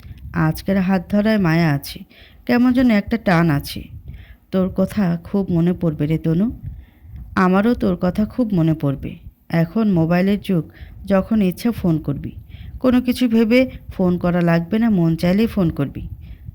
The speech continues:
"তা কি আর হয়?" জোছনার আলোয় মনে হচ্ছে ইফতির চোখ ছলছল করছে। "এই কি রে, কি হয়েছে তোর?" "কিছু না।" "একটা জিনিস শুনবি?" "শুনবো, তবে আগে বল কি হয়েছে?" "কিছু না,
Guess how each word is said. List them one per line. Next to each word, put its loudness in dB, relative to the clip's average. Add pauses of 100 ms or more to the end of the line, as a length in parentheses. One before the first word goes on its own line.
"তা 2
কি 0
আর 4
হয়?" 0 (500)
জোছনার 2
আলোয় 4
মনে 2
হচ্ছে 0
ইফতির -2
চোখ -2
ছলছল -2
করছে। -8 (500)
"এই 2
কি -2
রে, -2 (580)
কি 2
হয়েছে 2
তোর?" -2 (520)
"কিছু -2
না।" -2 (560)
"একটা -2
জিনিস 2
শুনবি?" 0 (720)
"শুনবো, 2
তবে 2
আগে 4
বল 2
কি 0
হয়েছে?" 0 (520)
"কিছু 0
না, 2